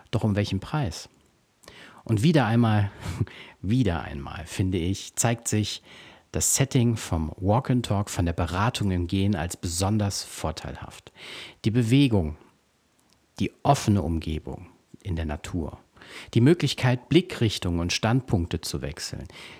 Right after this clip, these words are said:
All diese Dinge helfen auch bei dem Beschwichtiger dabei, ihn vorsichtig aus dieser, dieser Rolle herauszuführen. Deine Aufgabe als Berater, Coach, Trainer oder Therapeut ist es,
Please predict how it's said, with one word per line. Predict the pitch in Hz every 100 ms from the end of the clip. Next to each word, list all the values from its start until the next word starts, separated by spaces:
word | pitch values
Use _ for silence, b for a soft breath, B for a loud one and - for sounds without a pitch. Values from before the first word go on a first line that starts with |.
| B
All | 117 143
diese | 147 143
Dinge | 131 135 131
helfen | 110 127 - 131
auch | 120 135
bei | - 113 113
dem | 123 123
Beschwichtiger | 120 135 - 165 151 - 87 78 67 73 _
dabei, | - 73 73 73 104 - B B
ihn | - 92 87
vorsichtig | - 101 104 117 - 135 - -
aus | 101 -
dieser, | - 110 113 104 - B B B _ -
dieser | 90 87 80 80 - b b -
Rolle | 90 95 131 127 120
herauszuführen. | - 101 107 117 - - - - 69 - - _ _ _ _ _ B B B B B
Deine | - 95 120 151 139
Aufgabe | 127 131 - 123 123 127 127
als | 90 85 -
Berater, | 87 90 90 - 95
Coach, | - 78 - - -
Trainer | - - 82 85
oder | 117
Therapeut | 127 131 131 - 131 131
ist | - - 156
es, | -